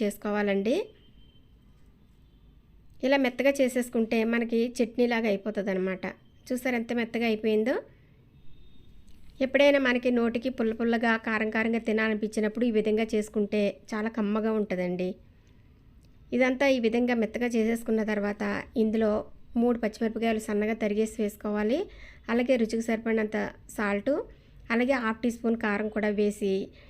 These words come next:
ఎందుకంటే కొంచెం పచ్చడి కాబట్టి స్పైసీగా ఉండాలి కదండి, అందుకని కారము పచ్చిమిరపకాయలు కూడా కొంచెం ఎక్కువే వేసాను. ఇలా వేసిన తర్వాత బాగా కలిపేసి మూత పెట్టి ఒక టూ మినిట్స్ మగ్గిన తర్వాత చూసారా ఆయిల్ అంతా చక్కగా సెపరేట్ అయిపోయిందండి.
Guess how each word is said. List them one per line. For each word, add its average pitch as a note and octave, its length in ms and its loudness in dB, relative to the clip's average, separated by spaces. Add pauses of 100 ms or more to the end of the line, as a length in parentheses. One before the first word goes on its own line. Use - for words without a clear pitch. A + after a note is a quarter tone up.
(140)
ఎందుకంటే C4+ 520 2
కొంచెం B3+ 340 0
పచ్చడి A#3 260 -2
కాబట్టి A#3+ 560 0
స్పైసీగా A#3 580 0
ఉండాలి A3 260 2
కదండి, G#3+ 400 0
అందుకని A3 460 0
కారము A3 440 -2
పచ్చిమిరపకాయలు A3 560 -4
కూడా G#3+ 200 -2
కొంచెం C4+ 260 -2
ఎక్కువే A3 240 0
వేసాను. G#3+ 520 0 (560)
ఇలా C#4+ 160 4
వేసిన C4+ 320 4
తర్వాత B3 280 2
బాగా A3 180 0
కలిపేసి A3+ 500 -2
మూత G#3+ 180 0 (100)
పెట్టి G#3 400 0 (360)
ఒక - 100 -4
టూ C4+ 180 4
మినిట్స్ A3+ 340 2
మగ్గిన A3 320 2
తర్వాత G#3 500 0 (520)
చూసారా C#4+ 260 4
ఆయిల్ A#3+ 280 2
అంతా A#3+ 460 0 (120)
చక్కగా A#3 240 -2
సెపరేట్ A3 400 -2
అయిపోయిందండి. G#3+ 800 2